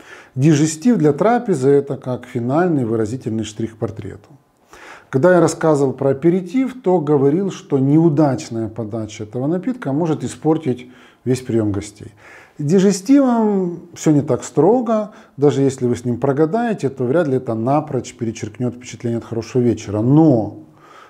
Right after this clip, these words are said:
все же стоит постараться, чтобы этот напиток стал для ваших гостей ярким финальным аккордом и оставил приятное послевкусие.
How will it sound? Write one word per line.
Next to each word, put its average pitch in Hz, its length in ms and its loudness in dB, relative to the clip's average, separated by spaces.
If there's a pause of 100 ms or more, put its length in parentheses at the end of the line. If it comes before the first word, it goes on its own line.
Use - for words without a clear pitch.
все 208 200 4
же 190 300 -2
стоит 131 400 0
постараться, 165 560 -4
чтобы 131 340 -4
этот 123 320 -10
напиток 135 380 -6
стал 139 260 -2
для 110 160 -2
ваших 117 320 -4
гостей 127 480 -4 (380)
ярким 175 720 0 (180)
финальным 131 920 -2
аккордом 156 800 0 (260)
и 240 80 -2
оставил 139 400 0
приятное 104 460 -4
послевкусие. - 720 -18